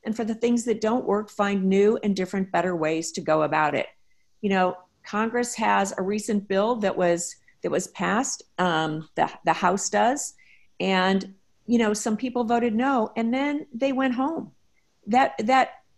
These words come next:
that bill needs to move forward and needs to be negotiated. We don't just say no and then go home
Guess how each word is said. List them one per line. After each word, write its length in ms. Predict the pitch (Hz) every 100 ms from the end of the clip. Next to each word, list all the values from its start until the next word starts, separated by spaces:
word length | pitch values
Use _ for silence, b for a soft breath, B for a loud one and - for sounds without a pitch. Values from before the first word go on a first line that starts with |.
| _ - - _
that 360 | 196 247 254 170
bill 400 | 233 294 285 277
needs 380 | 214 214 226 -
to 360 | - 226 208 208
move 320 | 180 196 285 311
forward 520 | 220 202 190 220 220
and 120 | 208
needs 240 | 196 220 -
to 100 | 202
be 120 | 220
negotiated. 840 | 214 208 226 247 - 175 147 117 - _ _
We 100 | 240
don't 220 | 294 294
just 220 | 247 220 -
say 180 | 202
no 380 | 196 185 190 208
and 180 | 196 185
then 160 | 196 185
go 220 | 190 180
home 420 | 196 170 156